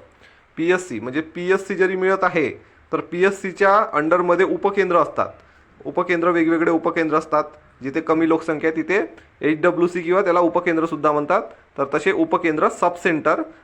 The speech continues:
आपल्याला मिळत असतात. मग त्या सब सेंटरमध्ये आता समजा हे एक पीएससी आहे, ह्या पीएससीच्या अंडरमध्ये हे एक गाव आहे,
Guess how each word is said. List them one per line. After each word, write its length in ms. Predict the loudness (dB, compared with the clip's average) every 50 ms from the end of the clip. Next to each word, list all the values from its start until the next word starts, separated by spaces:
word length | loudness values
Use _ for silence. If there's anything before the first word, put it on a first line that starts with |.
| _ -2
आपल्याला 500 | -2 -2 0 0 0 2 2 2 0 0 -4 -8 -16 -20 -20 _ -6 0
मिळत 280 | 2 2 4 4 2
असतात. 260 | 0 -4 -6 -12 -14 -14 -16 _ _ -12
मग 100 | -6 -4
त्या 100 | -4 -2
सब 240 | 0 0 -2 -2 0
सेंटरमध्ये 880 | 0 0 2 2 2 2 2 2 4 2 2 2 2 0 0 0 -2 -6 -10 -18 _ _ _ _ _ _ _ _ _ _ _ _ _ _ _ _ -8 -6
आता 200 | -6 -4 -4 -2
समजा 280 | -2 -2 0 0 0
हे 160 | 0 2 2 2 2 2
एक 160 | 0 -2 -6
पीएससी 440 | -4 -2 0 0 -2 -4 -4 -2 0
आहे, 220 | 0 2 2 0 -2
ह्या 420 | -4 -8 -16 _ -6 -4 -4 -2
पीएससीच्या 640 | -2 -2 -2 -2 -2 -2 -4 -12 -6 -2 0 0 2
अंडरमध्ये 500 | 2 2 0 0 0 0 0 0 0 -2
हे 260 | -2 -2 0 0 0
एक 120 | -2 0
गाव 220 | 0 2 2 2 2
आहे, 220 | 0 -2 -2 -4